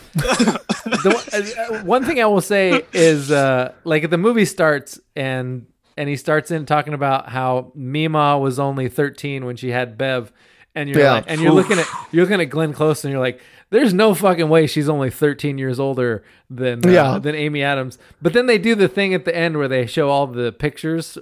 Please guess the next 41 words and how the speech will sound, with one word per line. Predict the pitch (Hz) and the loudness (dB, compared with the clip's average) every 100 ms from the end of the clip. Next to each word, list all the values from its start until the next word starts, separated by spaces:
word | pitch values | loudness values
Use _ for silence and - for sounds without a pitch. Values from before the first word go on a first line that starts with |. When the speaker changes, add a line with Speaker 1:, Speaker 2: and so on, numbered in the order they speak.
| - | -10
Speaker 2:
and | 135 123 | -8 -6
the | 120 | -6
home | 120 156 | 0 4
Speaker 1:
Yeah. | 185 202 | 4 4
Speaker 2:
movies | 190 139 | 2 0
from | 131 | -4
childhood, | 135 147 170 202 | -4 -2 -2 -2
and | 147 | -4
you're | 135 | -4
like, | 131 117 _ _ _ _ - | -4 -4 _ _ _ _ 0
"Wait, | 247 165 | 2 4
really? | 143 240 320 381 | 4 6 6 4
She | 202 | 4
really | 220 262 247 | 2 4 4
did | 254 254 | 2 0
look | 262 262 202 | 2 0 2
that | 214 269 | 0 2
much | 247 233 | 0 0
older | 214 247 254 269 | 0 2 4 2
than | 247 226 220 | 0 -4 -2
Bev? | 208 254 277 | 0 2 2
How | 294 240 | 0 0
does | 302 | -2
that, | 214 240 196 | -4 -4 -4
that | 196 | -6
didn't | 208 170 | -4 -2
Speaker 3:
Oh | 123 | 0
Speaker 2:
make," | 143 | 2
Speaker 3:
my | 151 135 110 | 4 2 0
God. | 110 117 123 110 - | -2 -2 0 -2 -2
Speaker 2:
it's | - | 4
like | 139 | 6
Speaker 1:
Yeah. | 120 | 6
Speaker 2:
he | 226 | 4
brought | 233 | 2
receipts, | 190 - 214 185 - | 0 -2 -4 -4 -6
but, | 139 151 131 - | -6 -2 -2 -2
uh, | 139 131 | -2 -2
they | 123 127 | -4 -6
didn't | 143 135 120 | -6 -8 -10
help. | 131 123 113 | -6 -6 -6